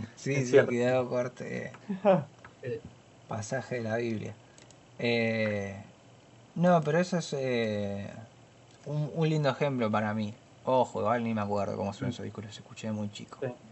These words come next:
Speaker 1: Pero calculo que están buenos. O por lo menos está
Speaker 2: Mm.
Speaker 1: buena la idea.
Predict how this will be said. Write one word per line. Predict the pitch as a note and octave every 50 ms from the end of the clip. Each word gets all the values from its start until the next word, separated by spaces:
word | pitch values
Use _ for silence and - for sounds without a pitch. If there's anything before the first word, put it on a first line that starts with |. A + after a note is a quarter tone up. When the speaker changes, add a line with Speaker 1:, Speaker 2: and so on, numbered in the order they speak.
| - - - - - -
Speaker 1:
Pero | - - F#2
calculo | F#2+ F2 - - A2 G#2
que | G2
están | G#2+ - - G#2
buenos. | G2+ - - - - - - - - - - -
O |
por | G#2 G2+ F#2+
lo | G2 G#2
menos | A2+ A#2 A2
está | A2 - G2+
Speaker 2:
Mm. | G#2
Speaker 1:
buena | G#2 G#2 G2+
la | G2 F#2+
idea. | G2+ G2 G2+ G#2